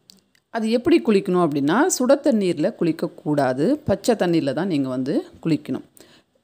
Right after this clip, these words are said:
"இல்ல, எங்களால வந்து வெந்நீர்ல தான் குளிப்போம், பச்சை தண்ணியில குளிச்சா எங்களுக்கு உடல் வந்து ஒத்துக்காது" அப்படின்றவங்க லைட்டா இளம் சூட்டுல வந்து நீங்க குளிக்கலாம். மாதம் முழுக்கவே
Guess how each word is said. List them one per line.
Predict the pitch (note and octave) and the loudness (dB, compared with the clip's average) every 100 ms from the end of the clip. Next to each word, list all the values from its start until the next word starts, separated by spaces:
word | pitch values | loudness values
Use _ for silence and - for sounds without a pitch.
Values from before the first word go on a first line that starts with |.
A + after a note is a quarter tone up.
| _ _ _ _ _ - | _ _ _ _ _ -2
"இல்ல, | A3 A3+ G#3+ G3 | 2 4 6 4
எங்களால | F#3+ F3+ F3 G3 A#3 | 4 2 2 4 4
வந்து | A3+ F3+ E3+ C4 - - - F3+ | 2 -2 -2 -4 -4 -10 -8 -2
வெந்நீர்ல | G3+ A#3+ D4 C#4+ G#3+ | 2 4 6 6 4
தான் | G#3 A3 | 4 0
குளிப்போம், | - F3+ - D#3+ E3 D3 C3+ | -2 -2 0 2 4 2 0
பச்சை | - G3 C4+ | -4 2 2
தண்ணியில | A#3 A3 F#3+ F3+ | 4 0 0 -2
குளிச்சா | G3 E3 F#3+ F3 | 0 -2 0 2
எங்களுக்கு | D#3 D3+ D#3 | 2 0 -2
உடல் | E3 F#3+ | 2 2
வந்து | E3 D3 D#3 | 2 0 -2
ஒத்துக்காது" | D#3+ D#3+ F3 D#3 | -4 -4 -2 0
அப்படின்றவங்க | C#3 C3+ C3+ C3 C3+ - - | 0 -2 -4 -4 -4 -2 -4
லைட்டா | - F3+ G3 - | -2 -2 -2 0
இளம் | E3+ F#3+ B3+ B3+ - | 2 4 4 2 0
சூட்டுல | E3+ D#3+ E3 | -2 0 2
வந்து | C#3 D#3+ | 2 2
நீங்க | D#3+ C3+ E3+ D#4+ - - - | 2 4 2 2 -4 -18 -6
குளிக்கலாம். | D#3 - B2 - - - - - | -6 -4 -8 -10 -16 -20 -20 -8
மாதம் | G3+ A3 D#4 F#4+ E4 | -2 0 0 2 2
முழுக்கவே | A3 G#3+ A3 G#3 G3 | 2 0 2 4 6